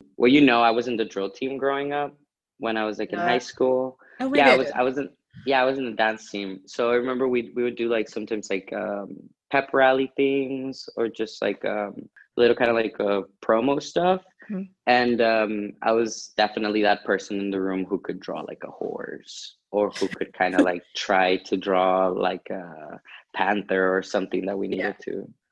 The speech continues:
Speaker 2: But you never
Speaker 1: However,
Speaker 2: thought
Speaker 1: I
Speaker 2: anything of it, right?
Speaker 1: No,
Speaker 2: Like,
Speaker 1: that,
Speaker 2: yeah.
Speaker 1: yeah, it, it was just more like, um, I've always liked the challenge and I've always really liked being good at things. I think it's just in my nature to always wanna try to do things and then try to, like, kind of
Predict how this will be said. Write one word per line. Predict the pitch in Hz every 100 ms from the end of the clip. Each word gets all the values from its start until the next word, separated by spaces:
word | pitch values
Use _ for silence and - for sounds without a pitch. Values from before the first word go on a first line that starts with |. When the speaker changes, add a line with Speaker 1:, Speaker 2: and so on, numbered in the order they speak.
| _ -
Speaker 2:
But | 247
you | 247
never | 233 226
Speaker 1:
However, | -
Speaker 2:
thought | 214
Speaker 1:
I |
Speaker 2:
anything | 214 214 208
of | 190 170
it, | 151 - _ _ _ - -
right? | 180 175 175
Speaker 1:
No, | 160
Speaker 2:
Like, | 135 120
Speaker 1:
that, | 143 -
Speaker 2:
yeah. | 151 131
Speaker 1:
yeah, | 131 117 - -
it, | 139 135 107
it | 139
was | 143 117
just | 135 -
more | 117 113
like, | 113 107 -
um, | 104 101 92 90 95 -
I've | 120
always | 127 135 -
liked | 107 98
the | 104
challenge | - 92 95 95 90 92 -
and | - 101
I've | 95
always | 101 101
really | 101 95 98
liked | 98 92 - _ -
being | - 98
good | - 101
at | - - -
things. | 185 202 214 220 - _ - -
I | 113
think | 113 110
it's | -
just | 107 -
in | 101
my | 95
nature | 95 92 101 -
to | 95
always | 98 92 95
wanna | 95 95 87 _ _ -
try | - 107 95
to | 98
do | 92 92 -
things | 95 98 98 98
and | 95
then | - - - _ _ _ -
try | - -
to, | -
like, | 101 -
kind | -
of | -